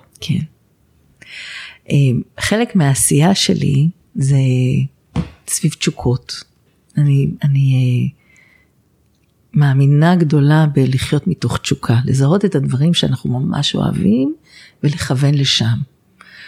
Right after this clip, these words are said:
ואחת האמונות שמחוברת גם לחיים מתוך תשוקה, וגם לגבי כסף, נשמעת משהו כמו, "אחרי כל עלייה יש ירידה. אחרי העושר תגיע הכאפה."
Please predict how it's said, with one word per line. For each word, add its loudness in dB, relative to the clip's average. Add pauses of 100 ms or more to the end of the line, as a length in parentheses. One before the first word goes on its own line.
(300)
ואחת -2
האמונות 2
שמחוברת -2 (120)
גם 2 (560)
לחיים 0
מתוך -4
תשוקה, -2 (540)
וגם 2
לגבי 0
כסף, -4 (880)
נשמעת 0
משהו -2
כמו, -2
"אחרי -2
כל 0
עלייה 2
יש -2
ירידה. 2 (800)
אחרי 2
העושר 0 (140)
תגיע 2
הכאפה." -2